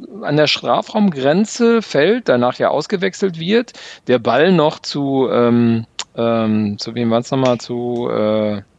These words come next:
Clement geht, der irgendwie dann noch weiterläuft, dann das Ding abgepfiffen wird und nachher ein Freistoß für Bielefeld da rauskommt, aber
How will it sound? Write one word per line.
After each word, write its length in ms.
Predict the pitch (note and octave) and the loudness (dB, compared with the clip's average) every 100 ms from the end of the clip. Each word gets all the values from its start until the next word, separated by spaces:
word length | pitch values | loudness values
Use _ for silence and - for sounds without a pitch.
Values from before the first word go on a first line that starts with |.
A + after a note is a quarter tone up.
| _ _ - - - | _ _ -20 -20 -2
Clement 480 | C#3+ E3+ A#3 A3+ | 0 2 2 0
geht, 380 | - A#3 - - _ - - _ | -2 -4 -4 -16 _ -20 -20 _
der 480 | - C3 D3 C#3+ - | -2 2 4 2 0
irgendwie 400 | C#3+ C#3+ C#3 C3+ | -2 -2 -2 -2
dann 240 | B2+ B2 B2+ | 0 2 2
noch 220 | C3 - | 0 0
weiterläuft, 680 | C3 G3+ F#3 D#3+ F#3 - | 0 2 2 2 2 0
dann 140 | C#3+ C3+ | 0 0
das 100 | B2 | -2
Ding 160 | C3+ | -2
abgepfiffen 720 | B2 - - F#3+ G#3+ F#3 F#3+ | 0 -2 -4 -6 -6 -2 -2
wird 200 | F#3 G#3+ | 0 -2
und 120 | F#3+ - | -2 -2
nachher 320 | B2+ C#3 C3 | 0 0 0
ein 100 | B2+ | -2
Freistoß 500 | - A#2 D#3 - D#3+ | 0 0 0 -2 -4
für 120 | C#3+ | -4
Bielefeld 480 | C#3+ D#3+ A#2+ G2+ F#2 | 2 2 2 -2 -2
da 60 | |
rauskommt, 480 | F#2 G2 - G#2 G2 | -2 -4 -2 -4 -2
aber 280 | G2+ A2 | 0 2